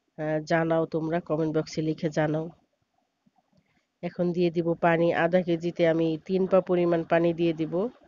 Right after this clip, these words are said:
এই পানিতে হয়ে যাবে। তবে মনে রাখতে হবে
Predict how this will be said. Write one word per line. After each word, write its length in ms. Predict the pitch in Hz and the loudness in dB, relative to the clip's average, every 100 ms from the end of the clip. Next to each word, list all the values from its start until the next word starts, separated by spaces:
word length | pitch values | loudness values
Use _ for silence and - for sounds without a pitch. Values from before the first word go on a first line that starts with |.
| _ _ _ _ _ _ _ _ - - _ - - - - | _ _ _ _ _ _ _ _ -20 -20 _ -20 -20 -16 -10
এই 80 | 160 | -2
পানিতে 420 | 170 170 160 175 | 0 0 -2 -2
হয়ে 300 | 170 170 165 | 0 2 2
যাবে। 340 | 165 156 175 262 - - _ _ _ _ _ _ _ _ _ _ _ _ _ _ _ _ _ _ _ _ _ _ | 0 -2 -4 -8 -14 -20 _ _ _ _ _ _ _ _ _ _ _ _ _ _ _ _ _ _ _ _ _ _
তবে 200 | 180 170 | 0 2
মনে 240 | 170 180 185 | 4 6 6
রাখতে 300 | 185 - 175 | 6 2 -2
হবে 420 | 175 175 214 | 0 4 4